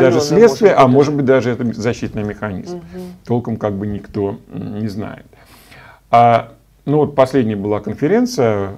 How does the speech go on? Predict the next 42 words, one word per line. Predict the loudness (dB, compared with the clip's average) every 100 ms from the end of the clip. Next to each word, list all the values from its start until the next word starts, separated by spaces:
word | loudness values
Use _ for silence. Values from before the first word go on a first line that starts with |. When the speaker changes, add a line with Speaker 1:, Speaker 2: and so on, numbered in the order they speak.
| -10
Speaker 2:
Alzheimer, | -6 -6 -2 -4 -4 -8 -12 -20 _
э, | -12 -10 -10
Parkinson | -14 -12 -12 -8 -8 -6
Diseases, | -6 -2 -2 -4 -8 -8
э, | -4 -4 -4
в |
Вене | -6 -4 -4 -6 -10
в-, | -10 -14 -18 -20
вот, | -18 -18 -18
в | -16 -14 -6
марте | -2 -2 -2
этого | -8 -6 -4
года. | 2 4 4 0 -6 -20 _ _ _ _
Ну, | -2 0
и | 2
опять | 0 2 -2 0
практически | -4 -4 -8 -8 -6
ничего, | -4 -4 -4 -6
Speaker 1:
Ничего. | -4 -2
Speaker 2:
хотя | -4 -2
есть | -2 -2 0
компании, | -2 2 2 2 -2 -8
которые | -10 -6 -4 -4
занимаются | -4 -6 -4 -6 -8 -12 -8
пристально | -6 -6 -8 -10 -10
очень | -12 -12 -14
Speaker 1:
Мгм. | -12
Speaker 2:
этими | -14 -12 -10
вещами, | -10 -10 -6 -4 -6 -10 -20 _ _
причем | -10 -10
самые | -2 0 0 -4
такие | -8 -10 -8 -8
крутые, | -8 -6 -2 -2
ну, | -2
в |
институт, | -6 -10 -16 -12
например, | -14 -10 -10 -8
ну, | -10
в |
Штатах | -4 -4 -4 -10
есть | -12
просто | -6 -6 -8